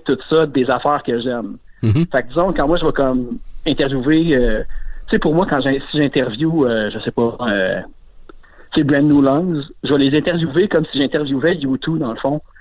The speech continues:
Speaker 1: Parce que moi, c'est comme tout, tu sais, il faut dire, le, autant le côté créatif que l'humain derrière ça. Puis, tu sais, moi, ça m'impressionne des gens qui font de la musique,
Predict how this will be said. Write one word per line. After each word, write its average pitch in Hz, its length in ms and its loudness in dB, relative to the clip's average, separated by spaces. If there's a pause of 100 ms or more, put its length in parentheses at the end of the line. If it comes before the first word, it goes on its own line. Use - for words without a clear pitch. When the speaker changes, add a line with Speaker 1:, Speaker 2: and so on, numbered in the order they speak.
(200)
Speaker 1:
Parce 135 160 -2
que - 80 0
moi, 156 220 2
c'est 131 100 2
comme 123 320 2
tout, 240 120 0
tu - 1080 -18
sais, 147 100 -2
il 147 100 -8
faut 127 100 -4
dire, 135 220 2
le, 123 160 2 (680)
autant 147 240 2
le 208 60 2
côté 180 240 0
créatif 165 520 -2
que 151 80 0
l'humain 147 340 0
derrière 131 420 -2
ça. 208 120 0
Puis, - 120 -14
tu 202 80 0
sais, - 40 2
moi, 180 140 0
ça 139 120 -2
m'impressionne 147 680 0 (120)
des 131 180 0
gens 147 220 -2 (140)
qui - 120 -14
font 143 180 2
de 135 100 0
la 120 60 0
musique, 127 360 -2